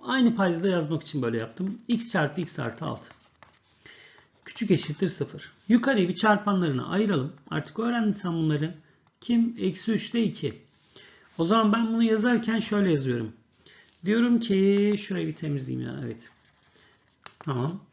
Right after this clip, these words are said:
Ne var? X eksi üç çarpı x artı iki. Bölü. Alt tarafta ne var arkadaşım? X çarpı x artı altı var.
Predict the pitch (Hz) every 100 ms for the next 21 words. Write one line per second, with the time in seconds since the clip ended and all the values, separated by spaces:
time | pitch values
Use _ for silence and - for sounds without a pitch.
0 | _ _ - 214 214 202 202 - 208 202
1 | - 214 - - 160 165 202 233 - -
2 | - - _ _ - _ - 196 202 202
3 | 208 180 175 190 202 202 202 - 185 156
4 | 151 214 160 - 107 - _ _ - _
5 | _ - _ _ 185 196 139 104 - _
6 | _ - 190 196 220 214 226 220 196 185
7 | 180 160 156 220 208 - 208 185 202 202
8 | - 175 - 175 156 - 131